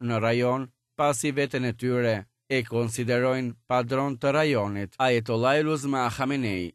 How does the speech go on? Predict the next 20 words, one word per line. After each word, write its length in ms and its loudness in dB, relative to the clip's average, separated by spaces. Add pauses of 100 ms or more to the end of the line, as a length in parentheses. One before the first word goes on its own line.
(120)
lideri 380 0
suprem 420 -2
i 60 -2
revolucionit 720 -2
islamik, 540 -2 (180)
duke 360 -4
shtjelluar 580 0
karakterin 640 -2
e 40 -2
Amerikës 760 -2 (120)
në 160 -2
një 140 0
fjalim 340 -2
të 200 -4
tij 260 0
përpara 420 0
mira 360 -2
nxënësve 580 -2
dhe 120 -2
studentëve 640 -4